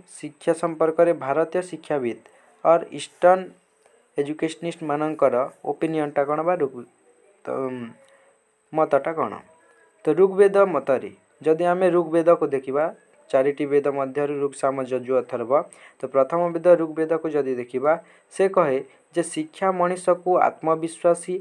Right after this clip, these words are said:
ଆତ୍ମନିର୍ଭରଶୀଳ ଏବଂ ନିଃସ୍ୱାର୍ଥପର ହେବାରେ ସହାୟକ ହୋଇଥାଏ। ଏଇଟା ବି ଠିକ୍ କଥା। ତ ଆଉ ଯଦି ଦେଖିବା, ଯଦି ଗୁପ୍ତ ଯୁଗର ମହାନ ରାଷ୍ଟ୍ରନାୟକ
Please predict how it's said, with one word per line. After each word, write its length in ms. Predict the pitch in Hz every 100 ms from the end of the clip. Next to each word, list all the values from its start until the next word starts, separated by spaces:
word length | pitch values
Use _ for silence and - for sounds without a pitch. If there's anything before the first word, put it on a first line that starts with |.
| - - -
ଆତ୍ମନିର୍ଭରଶୀଳ 1500 | 131 143 160 165 165 160 147 156 160 170 175 175 175 180 196 - - -
ଏବଂ 280 | 196 160 135 - - -
ନିଃସ୍ୱାର୍ଥପର 760 | 160 - 180 180 180 190 185 180
ହେବାରେ 280 | 170 165 185
ସହାୟକ 460 | 185 135 117 117 170 247 - _ _ _
ହୋଇଥାଏ। 460 | 127 117 - 101 90 _ _ _ _ -
ଏଇଟା 200 | 190 196
ବି 120 | 196
ଠିକ୍ 220 | 196 196 190
କଥା। 300 | 190 190 190 - _ _ _ _ _
ତ 260 | 160 156 139 - _ _ _ _ _ _ _ _ _ _ _ _ _ -
ଆଉ 180 | 170 196
ଯଦି 240 | 185 170 139
ଦେଖିବା, 460 | 123 127 107 95 - _ _ _ _ _ _ _ _ _ _ _ _ _ _ _ _ _
ଯଦି 200 | 170 175
ଗୁପ୍ତ 400 | 165 160 160 185
ଯୁଗର 340 | 175 190 190 185
ମହାନ 300 | 170 165 170
ରାଷ୍ଟ୍ରନାୟକ 640 | 170 165 170 165 170 165